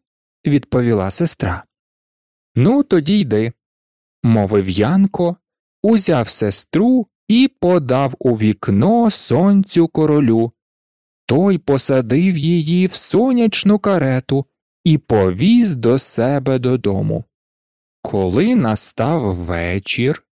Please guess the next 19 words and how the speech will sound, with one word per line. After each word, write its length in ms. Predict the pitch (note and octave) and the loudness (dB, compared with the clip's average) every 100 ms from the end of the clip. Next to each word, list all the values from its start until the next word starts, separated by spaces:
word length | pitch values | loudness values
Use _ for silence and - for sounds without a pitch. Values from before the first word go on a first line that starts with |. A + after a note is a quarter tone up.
| _ _ _ | _ _ _
хтось 920 | - - - B2+ G#3 C#4 C4+ A3+ - - | -12 -12 -4 0 0 0 0 -2 -2 -2
знову 840 | C3+ A2+ G#2+ G#2+ E3 A3 F3+ F#3 | -2 0 0 0 2 0 0 -2
постукав 920 | F3 E3 E3+ - - C#3+ D3+ D3+ C#3+ - | -2 -2 0 -2 0 0 0 -4 -6 -2
у 140 | C#3+ | -2
вікно 580 | C#3+ E3 - A2+ A2 A#2 - _ _ - | 0 -2 -2 -2 -2 -4 -8 _ _ -2
і 220 | G#3+ A#3+ | 2 4
гукнув: 680 | F#3+ G#3+ - B2 A2+ A2+ - _ _ _ _ | 2 0 -2 -2 0 -2 -6 _ _ _ _
«Янку, 640 | - F2+ G#2+ F#3+ G#3+ - A#3 | -6 0 0 2 0 0 0
Янку, 580 | A#3+ A#3 A2+ - F2+ - _ | 2 0 -2 -4 -10 -14 _
молодий 580 | A2+ A2 C3+ A2+ E3 G3 | 0 4 2 2 0 0
принце, 680 | - F#3 A3 F3+ - F2 - _ _ _ | -2 0 2 0 -2 -6 -10 _ _ _
віддай 640 | G2+ A#2 D3+ G#2 D3+ G3 | -2 2 0 0 2 2
за 240 | D3+ C#3 D3 | 2 0 0
мене 440 | B2 G#3 G#3+ G#3 | 2 2 2 2
свою 480 | - A#2+ E3+ G3+ A#3 | 0 0 0 2 2
середульшу 800 | - G3 A3 F#3 G3+ A#3 A3+ B3+ | 2 2 2 2 2 2 2 0
сестру». 680 | - B3 - - B3+ A#2+ - _ _ _ _ _ _ _ _ _ | 2 0 -2 0 2 0 -4 _ _ _ _ _ _ _ _ _
То 300 | C#3 F3 G#3 | 0 2 0
був 500 | E3+ F#3 G3 F#3 - | 0 0 2 0 0